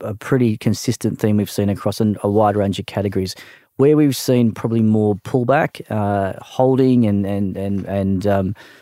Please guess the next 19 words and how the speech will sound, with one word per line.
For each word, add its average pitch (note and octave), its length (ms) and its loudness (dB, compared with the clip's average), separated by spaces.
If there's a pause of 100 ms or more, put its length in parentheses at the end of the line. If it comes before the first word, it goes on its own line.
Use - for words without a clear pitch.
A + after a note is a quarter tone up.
shelving A#2 480 2
of F#2 160 -4
plans B2+ 380 2
has G#2+ 120 -2
been G#2+ 300 0
really A2 380 2
in G2+ 100 0
any G#2+ 320 0
kind G#2 180 -2
of G2+ 60 0
major G2+ 480 0
investment G2 640 -2
in G2 380 -2
experimentation, G2+ 960 -2
innovation G2+ 560 0
of F#2+ 80 -2
the F2+ 80 -6
digital G2 340 -2
s-, - 140 -8